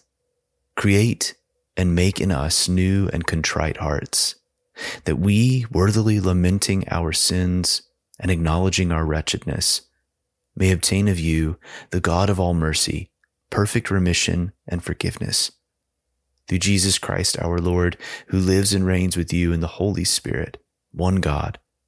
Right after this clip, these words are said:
forever and ever. Amen. Most holy God,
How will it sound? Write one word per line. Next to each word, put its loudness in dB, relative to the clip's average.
forever -2
and -6
ever. -6
Amen. -4
Most 2
holy 2
God, 0